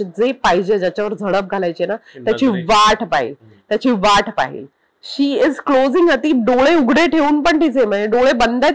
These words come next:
Speaker 1: तरीही तिचे डोळे उघडे आहेत, अशी तिची कॅपॅसिटी आहे. ती अत्यंत तरल आहे, तिचं पायाचं चालणं बिळणं कुणाला नाही हलकं नाही, पण ती जेव्हा झपटा घालेल ना तेव्हा झपटा घालेल. तू पूर्ण फिल्म जर बघशील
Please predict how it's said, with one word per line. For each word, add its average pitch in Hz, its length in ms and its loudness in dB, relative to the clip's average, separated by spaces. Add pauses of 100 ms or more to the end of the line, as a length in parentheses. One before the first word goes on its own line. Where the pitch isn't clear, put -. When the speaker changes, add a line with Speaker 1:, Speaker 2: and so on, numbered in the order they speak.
Speaker 1:
तरीही 320 240 4
तिचे 330 280 2
डोळे 240 260 2
उघडे 185 280 -2
आहेत, 156 100 0 (300)
अशी 208 180 -2
तिची 285 260 0
कॅपॅसिटी 185 680 -4
आहे. 151 80 -10 (280)
ती 269 60 -2
अत्यंत 294 400 0
तरल 294 400 0
आहे, 262 100 2
तिचं 269 260 -4
पायाचं 220 680 0
चालणं 233 580 0
बिळणं 240 280 -2
कुणाला 240 320 -2
नाही 254 140 -6
हलकं 202 300 -2
नाही, 165 120 -6
पण 185 160 -10
ती 208 140 -8
जेव्हा 208 200 -4
झपटा 208 440 -4
घालेल 196 320 -4
ना 175 120 -8
तेव्हा 180 200 -6
झपटा 156 360 -8
घालेल. 139 260 -16 (340)
तू 302 120 -4
पूर्ण 359 440 0
फिल्म 269 440 -2
जर 254 180 -4
बघशील 202 540 -6